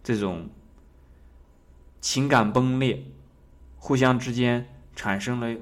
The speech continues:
远离的厌弃的心思的时候，会产生的一种，人们的一种感受。就这个是温。我们知道这个温啊，比方说这个《论语》当中还有一句说，这个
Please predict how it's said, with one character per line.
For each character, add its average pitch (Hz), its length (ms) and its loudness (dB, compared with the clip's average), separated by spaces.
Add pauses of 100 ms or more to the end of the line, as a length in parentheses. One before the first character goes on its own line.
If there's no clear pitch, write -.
(300)
远 107 340 -2
离 110 180 0
的 127 120 2
厌 127 320 0
弃 120 260 -2
的 98 160 -2
心 113 320 -4
思 107 180 -4
的 95 120 -4
时 92 160 -10
候， 90 340 -6 (140)
会 - 160 -10
产 95 200 -6
生 98 180 -6
的 95 80 -6
一 95 120 -8
种， 85 260 -8 (1300)
人 104 160 -4
们 120 140 2
的 117 80 2
一 110 100 2
种 101 300 -2
感 82 340 -6
受。 - 380 0 (560)
就 160 100 0
这 170 120 8
个 165 100 8
是 143 200 6
温。 151 300 4 (840)
我 135 100 2
们 208 160 8
知 220 140 4
道 214 120 10
这 190 120 8
个 165 100 10
温 170 260 6
啊， 123 300 4
比 110 60 -2
方 151 200 4
说 156 400 2 (560)
这 143 140 4
个 120 200 6
《论 139 200 6
语》 139 100 4
当 135 180 4
中 135 140 4
还 143 200 6
有 135 180 6
一 107 100 2
句 107 160 -2
说， 117 260 -2 (280)
这 165 160 -4
个 131 500 4